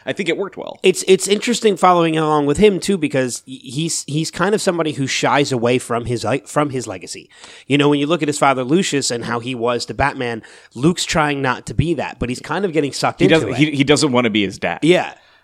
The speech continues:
Speaker 1: And, yeah, he, he doesn't wanna be involved in all of this. Like, he just kind of had to, he unfortunately inherited it, and that's the way he views it. He's like,
Speaker 2: Yeah.
Speaker 1: "I don't wanna be the caretaker of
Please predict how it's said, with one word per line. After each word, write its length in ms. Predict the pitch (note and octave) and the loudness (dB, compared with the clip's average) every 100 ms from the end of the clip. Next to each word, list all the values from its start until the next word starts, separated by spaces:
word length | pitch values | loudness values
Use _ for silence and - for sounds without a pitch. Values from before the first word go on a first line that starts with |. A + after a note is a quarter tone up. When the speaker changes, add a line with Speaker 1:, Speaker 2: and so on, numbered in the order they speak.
| _ - | _ 0
Speaker 1:
And, 380 | A#2+ A#2 A2 A2+ | 2 2 0 2
yeah, 360 | G#2+ F#2 D#2 | 2 2 0
he, 180 | G2+ A#2 | -2 -4
he 180 | A2 A2+ | -6 -4
doesn't 380 | A2 B2 B2 A2+ | 0 2 0 -2
wanna 180 | A2 | -2
be 140 | G2+ G2 | -2 -6
involved 440 | F#2+ E2 G2 G#2 | -4 -4 -4 -6
in 80 | G2 | -8
all 220 | - - | -10 -12
of 100 | - | -14
this. 280 | - - - | -16 -12 -8
Like, 180 | G#2 F#2+ | -4 -4
he 360 | - - B2 A#2 | -6 -4 -2 0
just 180 | A#2+ | -2
kind 180 | - A#2 | -2 -2
of 80 | G2+ | 0
had 260 | - G2 E2+ | -2 -4 -4
to, 180 | D#2 - | -12 -14
he 260 | - B2 | -10 -6
unfortunately 600 | - A#2 C#3 C#3 A#2+ G#2+ | -4 -4 -4 -4 -4 -8
inherited 500 | F#2 - A#2+ G2+ F#2 | -8 -4 -2 -2 -4
it, 140 | F#2 - | -8 -6
and 80 | |
that's 180 | G#2 G2+ | -6 -4
the 60 | A2 | -2
way 100 | G2 | -2
he 140 | G2 | -4
views 260 | F#2 G#2 E2 | -4 -4 -6
it. 100 | F#2+ | -8
He's 120 | G2 | -4
like, 80 | G#2 | -2
Speaker 2:
Yeah. 120 | G#2+ | 0
Speaker 1:
"I 60 | C#3 | 0
don't 140 | C3 | 0
wanna 200 | B2 A#2+ | -2 -2
be 120 | G#2+ | -2
the 100 | G#2 | -4
caretaker 480 | - G#2 G2+ F2+ | -4 -10 -10 -10
of 80 | F#2+ | -10